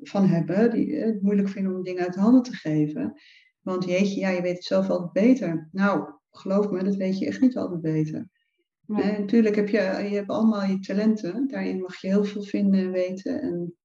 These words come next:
Speaker 1: daar ben je heel goed in. Maar als je echt een, een groot, groter bedrijf wil neerzetten, dan heb je meer nodig dan dat alleen.
Speaker 2: Ja.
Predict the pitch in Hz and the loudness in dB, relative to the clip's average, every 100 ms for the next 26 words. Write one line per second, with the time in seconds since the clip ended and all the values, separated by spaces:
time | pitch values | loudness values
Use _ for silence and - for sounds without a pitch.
0 | - 185 185 185 202 196 240 - 185 247 | -14 -8 -4 2 2 4 2 2 -2 0
1 | 240 196 190 - - _ _ _ - - | 0 -2 -4 -6 -12 _ _ _ -10 -6
2 | - 180 233 247 214 202 190 - 196 202 | 0 0 2 0 0 -2 -4 -4 -4 -2
3 | - 233 247 220 180 175 185 - - _ | 2 2 2 0 -2 -4 -4 -6 -12 _
4 | _ - 190 190 185 196 196 196 196 202 | _ -6 -4 -2 -2 -4 -2 0 0 4
5 | 196 214 202 175 170 - 180 170 165 165 | 6 6 4 2 0 -4 -6 -6 -6 -6
6 | 175 165 185 190 165 - _ _ - 214 | -6 -6 -2 0 -2 -6 _ _ -6 0
7 | 220 - | 0 -2